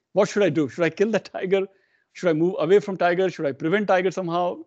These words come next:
These are all, you know, these are not, there is no easy yes or no <laughs> answer. We all are evolving. We all have to just keep, keep thinking that how can I minimize violence?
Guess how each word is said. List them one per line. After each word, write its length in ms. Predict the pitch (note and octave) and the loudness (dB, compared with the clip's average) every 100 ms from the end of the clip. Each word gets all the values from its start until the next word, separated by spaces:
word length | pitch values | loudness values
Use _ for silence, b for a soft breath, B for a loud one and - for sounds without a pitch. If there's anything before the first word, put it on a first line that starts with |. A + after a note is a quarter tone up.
| _ _ _ _ | _ _ _ _
These 160 | F#3 F#3+ | 0 2
are 100 | A3+ | 4
all, 320 | A#3+ A#3 D#3+ | 4 2 0
you 100 | E3 | -4
know, 120 | D3 | -4
these 180 | C3+ D3+ | -4 -6
are 60 | F3 | -4
not, 260 | F#3+ F#3+ | -4 0
there 100 | E3 | 2
is 60 | F#3+ | 2
no 80 | G#3+ | 2
easy 260 | D#3+ E3 | 0 0
yes 260 | E3 D#3+ D#3+ | 0 0 -2
or 60 | |
no 160 | D3+ D#3+ | -6 -4
<laughs> 60 | C#3+ | -4
answer. 280 | B2+ - D#3+ - b b b - | -4 -8 -8 -10 b b b 2
We 80 | |
all 180 | D#3 F3 | 4 6
are 140 | E3+ D#3 | 6 4
evolving. 500 | C#3 C#3 C3+ C#3+ C3+ | 2 -2 -2 -4 -4
We 100 | C#3+ | -2
all 120 | D3+ | -2
have 140 | F#3 | -4
to 120 | G3+ E3 | -8 -6
just 340 | G3+ G3 - | -4 -4 -2
keep, 240 | G3 F#3+ - | -2 -2 -2
keep 240 | A3 A3 | -4 -4
thinking 320 | F3 E3+ G3 | -6 -6 -6
that 140 | F3 E3+ - | -6 -6 -2
how 140 | F#3+ | 0
can 160 | G3+ G#3+ | 0 0
I 40 | |
minimize 420 | E3 E3+ E3+ D3+ | 0 2 2 0
violence? 400 | B2+ B2 A#2+ - | -2 -6 -8 -14